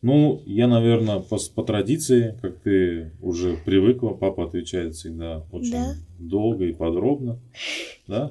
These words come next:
Speaker 1: То есть, наверное, давай я расскажу, наверное, как появились сначала деньги, какие были деньги и, и где они вообще в целом появились, да?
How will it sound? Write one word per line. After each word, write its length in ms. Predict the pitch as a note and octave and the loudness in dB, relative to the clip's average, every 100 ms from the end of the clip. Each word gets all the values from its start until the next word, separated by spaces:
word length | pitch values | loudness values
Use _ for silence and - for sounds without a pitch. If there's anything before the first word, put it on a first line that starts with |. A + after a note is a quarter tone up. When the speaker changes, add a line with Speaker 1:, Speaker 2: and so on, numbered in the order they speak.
| - | -6
Speaker 1:
То 80 | F#2 | -6
есть, 140 | E2 | -4
наверное, 400 | F#2 G2 A#2 G#2 | -2 0 2 2
давай 360 | F#2+ G2+ A2+ F#2+ | 0 0 2 0
я 400 | G2 G2 F2+ - | 0 -2 -4 -6
расскажу, 460 | F#2+ - G2 G2+ G#2+ | -8 -4 -2 -2 -2
наверное, 360 | F2+ F#2+ F#2 | -2 -4 -6
как 220 | F2+ G2 - _ - | -8 -8 -8 _ -2
появились 500 | G2+ G#2+ D3 A2+ - | 2 4 4 2 -2
сначала 400 | D#2+ D#2+ D#2+ D#2+ | -10 -6 -4 -2
деньги, 420 | G#2 E3 B2 F2 - | -2 -2 -4 -8 -8
какие 280 | F#2 G#2 G2 | -8 -4 -6
были 280 | E2 D#2+ D#2 | -4 -4 -4
деньги 340 | F#2+ D3 G2+ | -4 -4 -6
и, 120 | E2 E2 D2+ | -10 -10 -10
и 40 | |
где 240 | E2 F2+ G#2 | -8 -6 -4
они 120 | F#2+ | -4
вообще 280 | F2+ E2+ F#2 | -6 -6 -10
в 40 | |
целом 320 | - F2+ D#2+ D#2+ | -6 -6 -6 -8
появились, 480 | D#2+ D#2+ D2+ D2 | -6 -6 -8 -12
да? 200 | D#2 A2+ | -14 -14